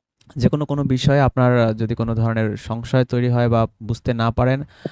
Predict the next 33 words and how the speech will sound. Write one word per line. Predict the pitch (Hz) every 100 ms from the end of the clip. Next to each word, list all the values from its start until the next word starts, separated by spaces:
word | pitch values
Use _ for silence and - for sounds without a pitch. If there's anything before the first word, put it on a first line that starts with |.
| -
আমাদের | - 120 127
চ্যানেলের | 117 123 131 135
ভিডিওগুলো | 117 120 147 143 139
আছে, | 107 - 131
ওটা | - 113 123
আপনি | 120 120
দেখতে | 120 -
পারেন। | 127 113
ওখানে | 113 127 131
বলতে | 131 131 143
গেলে | 139
এমন | 135 160
কোনো | 165 170
বিষয় | 151 - 160
নাই | 147 147 120
যে | 110 123
বিষয়ে | 123 -
আমরা | 127 123
ভিডিও | 113 107 113
করিনি। | 110 127 113 95 - _ - _ _
তাছাড়া | - 120 135
আমাদের | 131 135
তাসকিয়ানফস | 127 123 - 139 139
ডট | 131 123
কম | - 135
নামে | 143 139
একটা | 135 127
ওয়েবসাইট | 117 - 147 117
আছে, | 101 -
ওখানে | 107 131 131
অনেকগুলো | 127 127 123 127
আর্টিকেল | 113 123 131 131
আছে, | 123 -